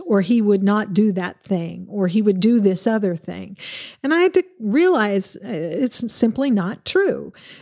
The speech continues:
People, uh, feel differently, act differently, believe differently,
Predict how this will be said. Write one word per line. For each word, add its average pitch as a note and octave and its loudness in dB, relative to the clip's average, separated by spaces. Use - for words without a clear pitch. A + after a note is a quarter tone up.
People, C#4+ 2
uh, E3 -4
feel C4+ 0
differently, D4 -2
act A#3 -4
differently, D4 -2
believe A3+ 2
differently, C#4+ 0